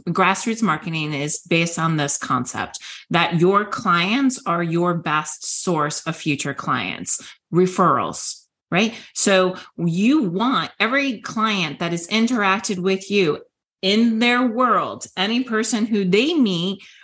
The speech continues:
or talk to who says they're going through a divorce or thinking about a divorce, you want the words out of your client's mouth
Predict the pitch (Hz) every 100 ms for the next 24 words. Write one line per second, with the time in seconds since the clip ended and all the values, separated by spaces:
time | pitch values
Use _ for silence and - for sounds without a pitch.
0 | _ - 180 185 208 185 185 - 185 175
1 | 165 170 185 175 202 185 180 190 185 185
2 | 185 190 196 196 196 190 180 170 175 170
3 | 175 175 208 196 214 208 208 202 214 208
4 | 208 285 269 185 202 - - - 226 175
5 | 202 240 233 240 240 202 196 208 180 -
6 | 196 202 180 180 185 170 - - 294 403
7 | 254 208 208 180 165 180